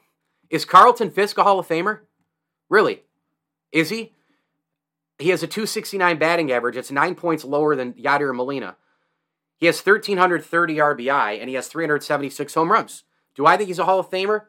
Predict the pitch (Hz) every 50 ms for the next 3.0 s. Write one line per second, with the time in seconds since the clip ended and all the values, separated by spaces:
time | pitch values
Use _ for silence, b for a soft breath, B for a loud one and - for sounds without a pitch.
0 | _ _ - 151 160 196 202 202 190 147 113 - 151 156 165 160 151 135 127 120
1 | 120 117 - 139 139 117 107 107 - 110 101 113 104 107 101 95 - - 98 95
2 | 92 87 107 113 92 87 - - - - _ _ _ _ - 180 - - -